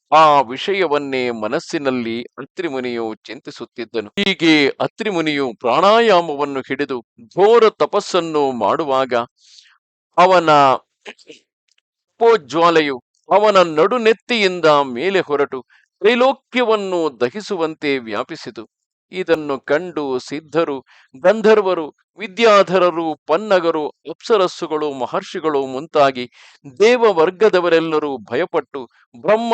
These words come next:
ವಿಷ್ಣು, ಮಹೇಶ್ವರರೆಂಬ ತ್ರಿಮೂರ್ತಿಗಳಲ್ಲಿ ಮೊರೆಯಿಟ್ಟು ಪ್ರಾರ್ಥಿಸಲು ಆ ತ್ರಿಮೂರ್ತಿಗಳು ಒಂದಾಗಿ ಕಲೆತು ಅತ್ರಿ ಮಹರ್ಷಿಯ ತಪೋವನಕ್ಕೆ ಬಂದರು. ಇವರಲ್ಲಿ ರುದ್ರನು ವೃಷಭವನ್ನು,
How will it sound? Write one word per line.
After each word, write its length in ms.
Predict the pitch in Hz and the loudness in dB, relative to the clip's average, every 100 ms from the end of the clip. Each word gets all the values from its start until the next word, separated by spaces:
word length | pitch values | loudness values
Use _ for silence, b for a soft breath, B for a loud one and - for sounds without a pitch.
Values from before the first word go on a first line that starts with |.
| 214 | 0
ವಿಷ್ಣು, 340 | 185 196 - 196 | 0 -6 -8 -4
ಮಹೇಶ್ವರರೆಂಬ 1080 | 156 165 214 - 214 185 165 165 156 143 | -4 -2 -4 -2 -2 0 -2 -2 0 0
ತ್ರಿಮೂರ್ತಿಗಳಲ್ಲಿ 1040 | 131 127 139 202 220 196 156 151 139 131 123 | 0 -8 -10 -10 -10 -6 -2 0 0 -2 -6
ಮೊರೆಯಿಟ್ಟು 680 | 117 110 165 151 _ 139 | -6 -6 -4 -6 _ -12
ಪ್ರಾರ್ಥಿಸಲು 720 | 123 196 117 - 139 - 123 113 _ _ _ 147 | -10 -8 -8 -8 -14 -10 -12 -14 _ _ _ 0
ಆ 240 | 165 156 | 4 4
ತ್ರಿಮೂರ್ತಿಗಳು 840 | - 160 190 220 196 175 160 160 | 2 -8 -6 -4 -4 -4 -2 -2
ಒಂದಾಗಿ 760 | 151 127 127 196 165 147 147 139 | -2 -2 -4 -2 2 2 2 -4
ಕಲೆತು 540 | - 127 143 - 117 120 b b b b _ | -2 0 0 -2 -12 -14 b b b b _
ಅತ್ರಿ 300 | _ _ 208 | _ _ -4
ಮಹರ್ಷಿಯ 540 | 190 151 170 - 170 151 | -2 -2 -4 -4 -2 -2
ತಪೋವನಕ್ಕೆ 800 | - 220 190 196 147 143 139 139 | -2 -6 -4 -6 -4 -6 -6 -6
ಬಂದರು. 560 | 127 131 123 117 _ _ _ _ _ | -4 -4 -4 -6 _ _ _ _ _
ಇವರಲ್ಲಿ 480 | 202 196 185 175 165 | -2 2 4 4 0
ರುದ್ರನು 640 | 135 185 170 175 165 156 139 | 0 -2 0 0 2 0 -2
ವೃಷಭವನ್ನು, 840 | 135 - 180 175 151 147 139 123 | -6 -6 -4 -2 -2 -2 -6 -10